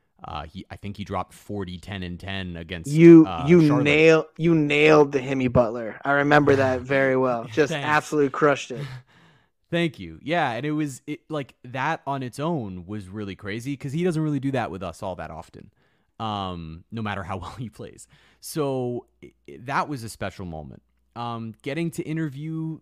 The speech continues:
Speaker 1: these guys for the first time when I had a Miami Mic'd Up session, you know,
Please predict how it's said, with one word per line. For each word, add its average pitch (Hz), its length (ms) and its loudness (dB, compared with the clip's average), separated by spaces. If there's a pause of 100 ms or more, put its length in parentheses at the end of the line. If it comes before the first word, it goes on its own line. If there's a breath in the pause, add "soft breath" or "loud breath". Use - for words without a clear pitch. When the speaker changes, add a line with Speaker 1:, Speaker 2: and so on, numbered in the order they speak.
Speaker 1:
these 147 260 -8
guys 139 420 -6
for 135 120 -14
the 127 80 -10
first 135 340 -10
time 135 600 -8
when 127 140 -10
I 120 100 -8
had 135 300 -4
a - 20 -4
Miami 107 400 -4
Mic'd 95 320 -8
Up 92 240 -8
session, 85 580 -8 (520)
you 104 140 -10
know, 85 400 -8